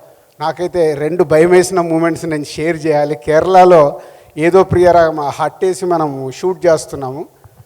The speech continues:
విపరీతమైన సమ్మర్. నాకు పని లేదని నేను వెళ్ళి ఆ రివర్లో దూకాను.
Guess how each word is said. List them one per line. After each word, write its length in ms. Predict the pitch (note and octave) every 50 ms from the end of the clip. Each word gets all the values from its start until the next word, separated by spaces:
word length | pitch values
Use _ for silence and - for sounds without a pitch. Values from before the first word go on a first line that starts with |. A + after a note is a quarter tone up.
| _ _ _ _ _ _ _ _ _ E3+
విపరీతమైన 720 | F3+ _ - C4 A#3+ A3 A#3+ - B3 A3+ A3+ A3+ G#3 F#3+
సమ్మర్. 460 | - - F3+ F3+ F3+ G3 F#3+ F3 C#3+ - - - _ _ _ _ _ _ _ _ _ _ _ _ _ _ _ _ -
నాకు 240 | D#3 F3 F3+ F3+ - -
పని 120 | F#3+ F#3 G#3
లేదని 380 | A3 A3+ A3+ G3+ G#3 A3 A#3+
నేను 180 | A#3 G#3 F#3 F3+
వెళ్ళి 460 | F3+ F#3 G3+ G#3 G3+ F3+ E3+ E3 D#3+
ఆ 220 | D#3 D#3+ D#3+ D#3
రివర్లో 400 | E3 - E3+ E3 F#3+ F#3 F#3+ F#3+
దూకాను. 420 | F3 D3 D#3+ E3 D3+ - D3+ C3